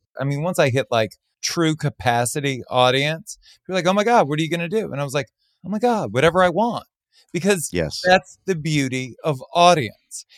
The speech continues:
Speaker 1: You can monetize it any way you want, but the beauty of audience is once you built it, they will tell you what they want from you if you've built
Speaker 2: Correct.
Speaker 1: that audience in a way that you are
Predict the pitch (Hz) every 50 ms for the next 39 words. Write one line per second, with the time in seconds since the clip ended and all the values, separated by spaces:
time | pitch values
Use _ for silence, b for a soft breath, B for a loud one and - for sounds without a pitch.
0 | b _ 143 147 - 147 131 123 139 156 165 170 165 151 143 147 139 127 - 107
1 | 98 - _ _ - 143 147 160 190 208 226 233 226 220 196 226 220 175 147 123
2 | 110 110 110 - - _ _ b b b b b b 170 160 - 180 160 127 113
3 | 113 160 185 233 285 311 320 277 202 156 147 139 117 127 120 117 117 120 120 120
4 | 120 - - 123 107 95 95 104 127 190 202 190 151 - - 170 175 151 113 101
5 | 131 131 139 156 - - 202 208 220 - _ _ _ _ - 113 110 110 156 190
6 | 240 269 226 202 196 156 143 - - - - 214 226 247 233 202 165 120 113 110
7 | 104 101 95 _ _ _ _ - 120 117 151 175 165 - - 160 156 151 135 120
8 | 117 123 120 117 117 107 - - - - - - 170 175 165 160 151 131 120 110
9 | 104 104 92 - _ - 135 120 - 131 139 143 123 104 - 151 156 156 151 165
10 | 165 165 156 120 123 120 117 110 110 110 107 107 107 - - - - b b b
11 | b b - - 165 160 156 147 127 120 139 143 139 143 143 123 131 135 135 127
12 | 135 147 143 170 147 -